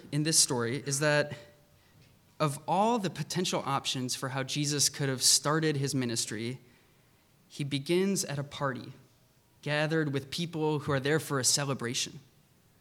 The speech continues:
I think this, as much as any of his teachings, says something about the character of what this ministry is going to be all about.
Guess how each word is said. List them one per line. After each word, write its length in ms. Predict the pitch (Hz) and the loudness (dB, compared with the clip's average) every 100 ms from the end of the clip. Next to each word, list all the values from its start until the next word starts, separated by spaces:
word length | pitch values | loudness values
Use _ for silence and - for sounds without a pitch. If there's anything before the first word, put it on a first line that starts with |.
| _ _ _ _ _ _ _ - | _ _ _ _ _ _ _ -12
I 40 | |
think 220 | 135 147 131 | -4 -2 2
this, 220 | 160 147 | 4 6
as 160 | 143 | 4
much 240 | 151 151 160 | 4 4 2
as 100 | 147 | 2
any 220 | 165 156 | 4 4
of 60 | 139 | 4
his 140 | 135 | 0
teachings, 460 | - 156 156 143 127 | 0 0 2 2 4
says 260 | 156 156 | 4 4
something 440 | - 156 160 151 135 | 2 2 0 0 0
about 300 | 131 135 139 | 0 -2 -2
the 60 | |
character 520 | 135 - 151 147 135 120 | -6 0 0 0 -2 -2
of 100 | 127 | -2
what 240 | 135 135 | -4 -2
this 180 | 131 - | -2 0
ministry 520 | 127 131 127 - 123 | 0 0 -2 -4 -4
is 140 | 120 | -4
going 260 | 135 123 120 | -4 -2 -4
to 100 | 117 | -6
be 140 | 113 | -10
all 220 | 82 123 117 | -8 -8 -8
about. 440 | - 110 - | -10 -12 -12